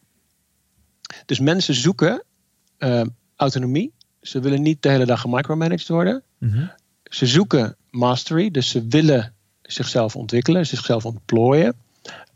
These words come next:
Speaker 1: En dat ander-, alles onder een dak van een purpose, hè. Ze willen ook ergens, eh, de wereld een beetje beter maken.
Speaker 2: Ja.
Speaker 1: Nou, als je dat als uitgangspunt neemt, hè,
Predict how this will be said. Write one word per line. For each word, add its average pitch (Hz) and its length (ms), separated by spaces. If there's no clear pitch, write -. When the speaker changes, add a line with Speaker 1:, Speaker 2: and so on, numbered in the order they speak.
Speaker 1:
En 147 120
dat 143 140
ander-, 151 280
alles 147 300
onder 139 200
een 127 100
dak 135 300
van 123 260
een 127 120
purpose, 113 380
hè. 139 80
Ze 123 100
willen 123 260
ook 127 160
ergens, 113 440
eh, 110 260
de 117 80
wereld 139 220
een 117 60
beetje 107 220
beter 113 260
maken. - 260
Speaker 2:
Ja. 98 200
Speaker 1:
Nou, 120 240
als 139 200
je 131 160
dat 151 200
als 151 140
uitgangspunt 127 800
neemt, 131 540
hè, 131 280